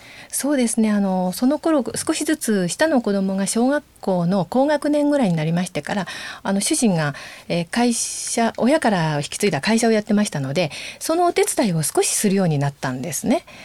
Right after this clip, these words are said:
で、そのお手伝いを、まあ、経理関係ですけれども、そのお手伝いをする中で、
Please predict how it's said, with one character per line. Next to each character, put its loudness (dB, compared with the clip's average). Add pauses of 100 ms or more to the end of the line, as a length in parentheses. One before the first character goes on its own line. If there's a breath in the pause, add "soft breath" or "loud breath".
(280 loud breath)
で、 -2
そ 0
の 4
お 2
手 0
伝 2
い 4
を、 4
ま 2
あ、 -6
経 4
理 4
関 4
係 -2
で -4
す -8
け -8
れ -6
ど -4
も、 -2 (320 loud breath)
そ -4
の 2
お 2
手 0
伝 0
い 4
を 4
す -2
る 2
中 2
で、 2